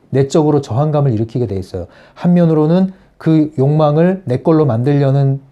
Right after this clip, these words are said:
노력의 일환으로 그러한 백화점을 돌아다녔지만, 그 깊은 곳 한편에서는 "하, 과연 결국은 빈손으로 나왔잖아. 결국은 나는 돈을 쓰고 살 수는 없었잖아." 이런 저항감이 올라온다니까요.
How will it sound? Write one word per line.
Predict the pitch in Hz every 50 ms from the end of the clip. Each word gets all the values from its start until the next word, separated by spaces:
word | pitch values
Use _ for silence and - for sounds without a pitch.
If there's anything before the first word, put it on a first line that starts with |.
| _ _ _
노력의 | - 120 147 165 190 196 170 185 151 120
일환으로 | 120 127 135 131 127 120 107 110 139 175 185 - - _ _
그러한 | - - 135 131 131 123
백화점을 | 110 117 117 - 143 139 135 135 127 123 123 123 123 120 131 147 156 160 160 160 - - _ _ -
돌아다녔지만, | - 143 156 160 151 120 135 175 185 180 - - 135 117 120 147 175 190 - - - - _ _ _ _ _ _
그 | - - 190 196
깊은 | - - - - - 220 214
곳 | 208 208 202 208 -
한편에서는 | 196 190 190 190 185 180 170 - 170 160 165 185 202 214 208 - - _ _ _ _ _ _
"하, | - - - - - - - - - _ _ _ _
과연 | - - - 120 123 120 117 117 117 - _ _ _
결국은 | - - 175 180 180 170 175 165
빈손으로 | 143 156 160 139 165 160 156 156 156
나왔잖아. | 143 139 135 135 - 147 135 127 123 123 131 - _ _ _ _ -
결국은 | - 151 156 160 165 160 151
나는 | 143 139 139 143 135
돈을 | - - 143 147 147
쓰고 | 139 - - 139 143 139
살 | 139 - 185 190
수는 | 185 - 170 127
없었잖아." | 110 - 139 131 - 123 113 110 113 113 _ _ _ _ _ _ _
이런 | - 208 196 -
저항감이 | - 139 151 170 170 170 156 147
올라온다니까요. | 131 117 110 113 113 110 107 104 98 95 - - 98 107 131